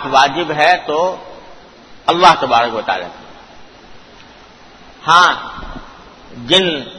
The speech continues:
لوگوں کی اطاعت کا حکم خود اللہ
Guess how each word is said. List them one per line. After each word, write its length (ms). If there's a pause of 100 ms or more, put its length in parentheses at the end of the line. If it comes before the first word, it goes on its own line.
(440)
لوگوں 500
کی 360
اطاعت 640
کا 240 (500)
حکم 320
خود 300
اللہ 360